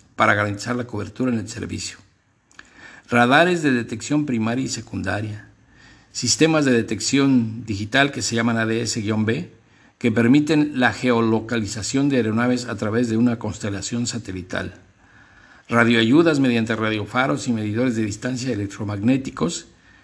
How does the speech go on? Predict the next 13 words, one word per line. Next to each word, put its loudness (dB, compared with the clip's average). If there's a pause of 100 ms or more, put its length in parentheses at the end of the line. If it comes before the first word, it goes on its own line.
(260)
que 6
permiten 2
conocer 2
la -4
posición -2
con -6
respecto -8
al -2
norte -2
magnético -4
de 2
la 0
Tierra 0